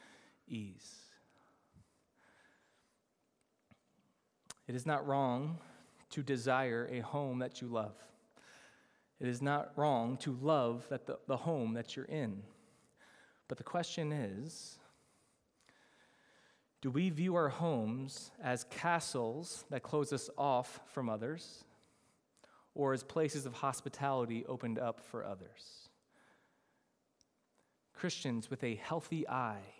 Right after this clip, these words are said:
a generous eye, see the home as a conduit to grace-filled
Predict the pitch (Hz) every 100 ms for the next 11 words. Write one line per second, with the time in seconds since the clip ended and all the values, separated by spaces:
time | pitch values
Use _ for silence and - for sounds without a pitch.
0 | - 139 123 143 151 147 120 104 - -
1 | 139 123 104 95 123 156 - _ _ _
2 | _ - - - 170 151 135 - 170 147
3 | 113 113 135 135 123 - 165 165 156 117
4 | 113 - - 156 123 131 139 147 - -
5 | - - - 135 120 117